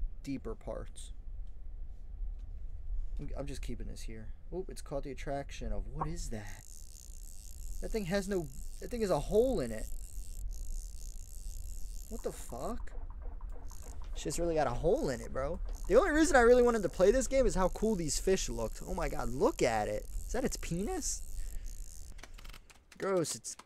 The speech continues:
the bait wriggling in its wound. Oh, what? Zombie fish. Ah,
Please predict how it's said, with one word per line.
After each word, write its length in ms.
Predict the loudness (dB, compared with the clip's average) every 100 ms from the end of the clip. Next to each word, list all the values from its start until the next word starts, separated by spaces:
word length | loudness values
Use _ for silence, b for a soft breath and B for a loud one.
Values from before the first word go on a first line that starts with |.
| _ _
the 100 | -4
bait 360 | -2 0 0 0
wriggling 340 | -2 -4 -6
in 100 | -8
its 160 | -10 -12
wound. 680 | -8 -6 -4 -4 -4 -6 -10
Oh, 240 | -12 -10 -12 -12
what? 380 | -12 -10 -12 -16 -20 -20 -20 _ _ -16
Zombie 460 | -10 -6 -6 -6 -10
fish. 580 | -14 -12 -12 -10 -12 -16 _
Ah, 760 | -10 -4 -4 -4 -6 -8 -12